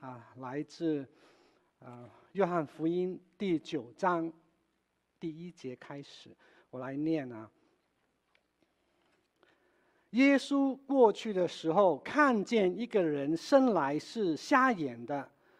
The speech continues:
门徒问耶稣说：“拉比，这人生来是瞎眼的，是谁犯了罪？是这人，是他父母呢？”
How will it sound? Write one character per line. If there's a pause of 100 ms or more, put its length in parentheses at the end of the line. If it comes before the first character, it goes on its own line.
(200)
门
徒
问
耶
稣
说 (300)
：“拉
比， (920)
这
人
生
来
是
瞎
眼
的，
是
谁
犯
了
罪？ (480)
是
这
人， (480)
是
他 (400)
父
母
呢？”